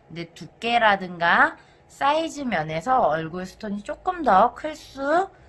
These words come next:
있어요. 근데 우리는 얼굴은 하진 않을 거기 때문에 발가락 스톤까지만 보여드립니다. 자, 스톤의 크기, 얘 크기 차이가 보이시죠? 음,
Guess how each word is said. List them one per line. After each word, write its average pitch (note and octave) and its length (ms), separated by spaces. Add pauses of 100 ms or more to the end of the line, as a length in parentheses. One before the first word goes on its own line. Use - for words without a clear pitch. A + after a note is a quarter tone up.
(180)
있어요. F3 760
근데 F3+ 180
우리는 F3 440
얼굴은 F#3 520
하진 B3 320
않을 E3+ 340
거기 G3 280
때문에 C#4 760 (440)
발가락 A#3 440
스톤까지만 B3 1040
보여드립니다. E3 1300 (680)
자, B3+ 180
스톤의 F#4+ 1080 (240)
크기, G3 680 (400)
얘 C4+ 480
크기 F#4 480
차이가 F4 580
보이시죠? G3+ 1000
음, G#3 260